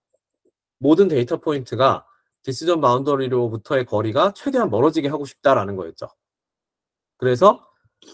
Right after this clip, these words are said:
우리가 지금 만들어낸 그 점 엑스아이로부터 디시전 바운더리까지의 거리가 이거예요. 근데 거기다 앞에다 지금 와이아이를 왜 곱했냐면은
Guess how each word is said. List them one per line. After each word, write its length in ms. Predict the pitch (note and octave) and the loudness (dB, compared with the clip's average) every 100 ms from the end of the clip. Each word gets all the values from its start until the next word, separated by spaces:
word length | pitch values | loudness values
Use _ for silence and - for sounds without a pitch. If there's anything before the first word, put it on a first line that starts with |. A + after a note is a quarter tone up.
| _ _ _ _ _ _ _ _ _ _ _ _ _ _ - | _ _ _ _ _ _ _ _ _ _ _ _ _ _ 0
우리가 200 | C#3 E3 | 2 2
지금 200 | C#3+ C#3+ | 0 -2
만들어낸 640 | A2+ A#2 C3 G#2+ G2 - _ _ _ | 0 0 -2 -2 -4 -8 _ _ _
그 420 | - G2 F#2 F2+ - _ _ _ _ _ _ _ | -8 -4 -4 -6 -10 _ _ _ _ _ _ _
점 260 | C#3 D3 A2 | -4 -2 -2
엑스아이로부터 1160 | A2+ - D#3+ A#2 A#2+ B2 G#2+ G2+ C#3 B2 - _ _ _ _ _ _ _ _ _ | -4 0 2 2 0 -2 -6 -10 -2 0 -2 _ _ _ _ _ _ _ _ _
디시전 380 | B2+ F3 F3+ | -6 0 0
바운더리까지의 640 | D3 C3 C3+ C3 C3+ B2 B2 | 2 2 0 0 0 -2 -2
거리가 440 | - A2+ C3+ - | 0 0 2 -2
이거예요. 460 | A2+ A#2+ F#2+ D2 - _ _ _ _ _ _ _ _ _ _ | -2 -4 -4 -4 -12 _ _ _ _ _ _ _ _ _ _
근데 100 | C3 | -10
거기다 300 | C3+ C3 C#3+ | -2 0 2
앞에다 280 | G#2 - D3 | 0 0 -4
지금 160 | C#3+ A2 | -2 0
와이아이를 420 | G#2+ D3+ D3 C#3 | 2 2 0 0
왜 100 | G2+ | -2
곱했냐면은 760 | B2+ C#3 C3 G#2+ G2+ C3 G#2+ | -4 -8 -6 -6 -4 -4 -6